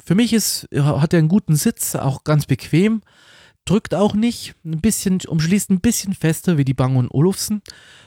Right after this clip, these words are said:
Bin ich eigentlich recht zufrieden, gefällt mir recht gut. Klang, äh, wie gesagt, erste Sahne, für mich absolut genial. Die Bluetooth-Geschichte, ja, funktioniert. Das Pairing mit dem iPhone funktioniert gut. Mit dem Android habe ich es jetzt nicht ausprobiert.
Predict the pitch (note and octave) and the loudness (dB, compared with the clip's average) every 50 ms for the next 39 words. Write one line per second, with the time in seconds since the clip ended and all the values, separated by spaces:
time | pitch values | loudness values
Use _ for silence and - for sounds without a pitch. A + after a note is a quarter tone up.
0 | - - - D#3+ E3 D3+ D#3 D3+ D3 C#3+ C#3 D#3 D3+ - - C#3+ A#2+ - - C#3 | -10 -4 0 2 2 4 4 4 4 2 2 0 -4 -2 -2 -2 -2 -2 -2 -2
1 | E3+ F3+ F3+ D#3 C3 - D#3 - - D3 D3 C3+ C3 - - - G3 A3 - - | 0 2 0 0 0 0 -2 -2 -2 -2 0 0 -2 -2 -2 0 0 0 0 0
2 | - - _ _ - - C#3+ C3+ C3 C3 D3 D#3+ C#3 B2+ B2 C#3 D3+ D3 - - | -4 -14 _ _ -6 -2 0 2 2 2 2 2 0 0 0 0 0 0 0 -2
3 | C#3+ C3 - - - - - C#3+ C#3 C#3 - B2+ G#2+ - A#2+ B2+ D3+ F#3 A3+ A#3 | -2 -2 -4 -8 -12 -4 -2 0 0 0 -2 -2 -2 0 2 2 2 2 0 -2
4 | - _ _ - - - B2+ C3+ D3 C#3+ A#2+ G2 A2+ - - - - C#3 - - | -4 _ _ -8 -4 0 2 2 2 2 0 -2 -4 -4 -8 -8 -8 -8 -8 -10
5 | - - _ - C3 A#2 A2 A2 A2 A#2 C#3 F#3+ A3+ - _ _ _ _ - - | -14 -20 _ -2 0 0 2 2 2 4 4 2 2 -2 _ _ _ _ -20 -20
6 | - _ - _ _ _ _ _ _ _ - C#3 C3+ - D3 E3 G#3 - - - | -20 _ -20 _ _ _ _ _ _ _ -4 -2 -2 0 0 0 0 0 0 0
7 | A3+ A3+ A3 - - - - - - - - - C3+ D#3 E3+ D#3+ - G3 G3 F#3+ | 0 0 0 0 -4 -10 -14 -16 -18 -20 -18 -6 -2 0 0 0 0 0 -2 -2
8 | - - G3+ G3+ G3+ - _ _ _ _ _ _ _ _ _ - C3+ C3 B2 A#2 | -2 0 0 0 0 -2 _ _ _ _ _ _ _ _ _ 0 2 2 4 2
9 | G#2+ - - - - - _ _ - D3 D3+ C#3+ - D3 D3 E3 F3+ F3+ - - | 0 -2 -6 -14 -20 -20 _ _ -2 -2 -2 0 2 2 2 2 2 0 -2 -8
10 | _ _ - - - C3 C#3+ D3+ D#3+ D#3+ D#3+ D3 C#3 B2+ B2 F2+ F#2 C#3 C#3+ D3+ | _ _ -16 -8 -2 0 2 2 2 2 2 2 2 0 0 0 0 0 0 0
11 | D#3+ D#3+ D3 C#3 C#3 C3+ - - C3 C3 B2+ - _ - G#3 A3 - - - - | 0 0 0 -2 -4 -6 -6 -4 -2 0 -2 -2 _ 0 0 0 0 -2 -12 -20
12 | - - - - - - - - - A2+ - C#3 D3 D3 D#3+ D3+ D#3+ D3 C3+ C3 | -20 -20 -20 -20 -20 -20 -20 -16 -12 -6 -4 -2 0 2 2 2 2 2 0 0
13 | C3 C3+ - - D#3+ E3+ D#3 D3 E3 D#3+ E3+ E3+ C#3+ E3 F#3 F#3 | 0 -2 0 0 0 2 2 2 2 0 -2 -2 0 0 0 0